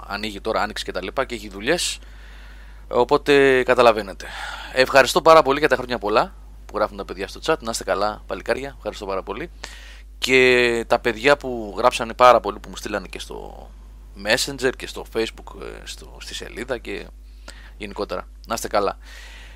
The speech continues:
Ε, και λόγω αυτής της γιορτής, όπως καταλαβαίνετε, εμ, θα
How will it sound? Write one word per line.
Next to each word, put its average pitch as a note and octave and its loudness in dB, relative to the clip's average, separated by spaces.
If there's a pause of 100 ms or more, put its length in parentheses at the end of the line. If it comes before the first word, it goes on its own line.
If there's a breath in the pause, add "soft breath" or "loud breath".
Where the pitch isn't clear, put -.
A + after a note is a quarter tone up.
Ε, E3 8
και D#3 8
λόγω E3+ 12
αυτής B2 6
της D3 -4
γιορτής, B2 0
όπως - -6
καταλαβαίνετε, C3+ 4 (200)
εμ, B2+ 4 (720)
θα A#2 4